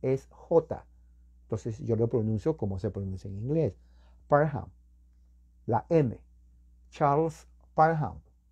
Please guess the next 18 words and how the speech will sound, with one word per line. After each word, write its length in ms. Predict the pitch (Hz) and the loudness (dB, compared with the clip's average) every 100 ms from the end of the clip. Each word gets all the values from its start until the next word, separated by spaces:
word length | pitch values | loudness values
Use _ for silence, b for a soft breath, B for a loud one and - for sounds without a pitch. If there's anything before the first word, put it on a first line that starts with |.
| _ _ _ _ _ | _ _ _ _ _
llama 540 | 104 147 185 185 185 - | 2 4 4 4 0 0
a 140 | 143 | 0
las 180 | 123 131 | 2 2
lenguas 680 | 151 123 98 101 104 113 - _ _ _ _ _ | 2 2 0 -4 -4 -6 -10 _ _ _ _ _
la 400 | 120 160 156 - - | 0 4 2 0 -4
evidencia 880 | 269 233 214 196 139 117 - 135 | -2 0 2 2 0 -2 -4 -6
bíblica 760 | 117 180 139 110 110 - 127 139 - _ - - | -4 -2 -2 0 -2 -2 -4 -4 -12 _ -20 -2
del 240 | 110 104 | 2 2
bautismo 920 | 104 101 104 139 101 - 101 104 107 - _ _ - | 2 0 0 -4 -4 -4 -4 -4 -6 -10 _ _ -16
del 480 | 104 110 107 107 - _ - | -2 0 2 -2 -6 _ -8
Espíritu 1120 | 107 98 _ - 110 95 98 95 - 98 95 - _ - - | -8 -8 _ -4 -4 -2 -4 -6 -10 -8 -10 -14 _ -20 -20
Santo. 720 | - - 110 78 - _ - - - _ - _ _ _ - - | -20 -12 -12 -12 -18 _ -20 -20 -20 _ -20 _ _ _ -20 -20
¿Ok? 200 | - 98 120 - | -20 -10 -10 -6
Ahora, 220 | - 190 - | -2 -2 -2
este 160 | - | -6
es 280 | 226 - - _ _ | -12 -12 -20 _ _
muy 580 | 117 143 170 165 160 - _ _ | -4 0 2 2 2 -2 _ _
interesante, 840 | 127 104 113 104 - 117 95 _ | -6 -2 -2 -4 -6 -10 -10 _